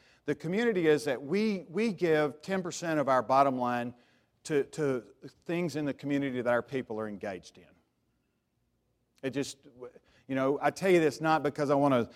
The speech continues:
say, "Aren't we great?" Because what I wanna say is this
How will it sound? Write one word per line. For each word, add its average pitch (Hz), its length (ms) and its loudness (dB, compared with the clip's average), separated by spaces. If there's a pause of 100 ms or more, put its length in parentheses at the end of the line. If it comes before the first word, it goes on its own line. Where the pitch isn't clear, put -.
say, 139 200 0
"Aren't 151 260 2
we 139 120 -2
great?" 120 420 0
Because 143 480 -2 (300)
what 160 160 4
I 160 40 2
wanna 175 240 0
say 170 180 -2
is 127 140 -2
this 160 280 -4